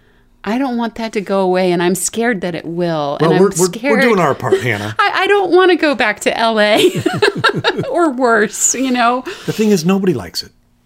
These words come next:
Speaker 1: Yeah.
Speaker 2: No, no, but deep down, you know, people may be like, "Oh, well, I, I, I don't mind it, or it doesn't bother me." But deep down, it, it's not good. It's not healthy.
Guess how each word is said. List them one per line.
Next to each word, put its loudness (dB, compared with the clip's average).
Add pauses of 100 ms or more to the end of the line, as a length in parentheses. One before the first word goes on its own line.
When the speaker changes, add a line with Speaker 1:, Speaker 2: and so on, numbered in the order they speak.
(140)
Speaker 1:
Yeah. -8 (120)
Speaker 2:
No, -2
no, 0
but -8
deep -2
down, -2 (480)
you -2
know, 0
people -2
may 0
be 2
like, -6
"Oh, -2
well, -2
I, -2
I, -6 (220)
I -4
don't -6
mind -8
it, -10
or -8
it -8
doesn't -2
bother -4
me." -8
But -10
deep -8
down, 0 (340)
it, -8
it's -12
not -6
good. -16 (160)
It's -8
not -4
healthy. -12